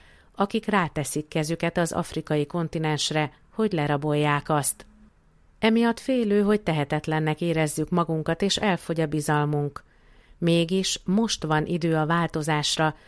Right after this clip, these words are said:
hogy átalakítsák ennek az országnak a történelmét, mutatott rá homíliájában a pápa.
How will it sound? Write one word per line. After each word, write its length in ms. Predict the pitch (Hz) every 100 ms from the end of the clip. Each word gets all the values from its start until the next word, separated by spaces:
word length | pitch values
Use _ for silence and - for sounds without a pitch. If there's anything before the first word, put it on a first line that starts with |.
| -
hogy 140 | - 196
átalakítsák 1000 | 220 220 185 160 156 165 160 - 165 156
ennek 320 | 165 165 156
az 140 | 151 165
országnak 600 | 170 - 156 156 151 151
a 60 |
történelmét, 1000 | 143 151 147 156 151 151 147 151 147 143 -
mutatott 460 | 160 151 143 151
rá 160 | - 151
homíliájában 920 | 156 175 165 156 151 151 151 147 151
a 80 | 156
pápa. 560 | 151 139 131 147 143